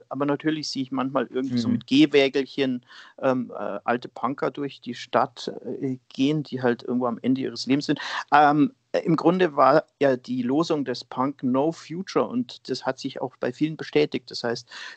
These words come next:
Speaker 1: die sind auch alle relativ, oder viele, die ich kenne jetzt,
Speaker 2: Ja.
Speaker 1: sind eh früh gestorben oder halt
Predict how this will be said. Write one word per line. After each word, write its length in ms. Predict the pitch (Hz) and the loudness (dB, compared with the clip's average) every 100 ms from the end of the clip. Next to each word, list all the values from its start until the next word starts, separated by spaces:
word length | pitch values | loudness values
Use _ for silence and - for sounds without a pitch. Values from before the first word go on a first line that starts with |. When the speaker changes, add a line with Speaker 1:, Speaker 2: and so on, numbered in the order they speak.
| - | -10
Speaker 1:
die 80 | 120 | -2
sind 240 | 127 131 | 0 2
auch 180 | 120 - | 0 -2
alle 340 | 113 127 127 127 | 0 0 0 -4
relativ, 640 | 117 139 175 - 131 - | 2 4 4 0 -10 -8
oder 180 | - 107 | -8 -8
viele, 340 | - - 196 | -6 0 2
die 200 | 139 120 | 2 -2
ich 160 | 165 - | -6 -8
kenne 320 | - - 208 | -2 0 2
jetzt, 360 | 233 214 - - | 0 -4 -8 0
Speaker 2:
Ja. 200 | 135 - | 0 0
Speaker 1:
sind 200 | - 139 | 0 0
eh 80 | 143 | 2
früh 280 | 139 - 170 | -2 0 -2
gestorben 680 | 233 - - 160 170 170 165 | 0 -2 2 4 4 2 -2
oder 440 | 95 120 127 123 | -2 2 2 2
halt 300 | 127 127 - | 0 0 -4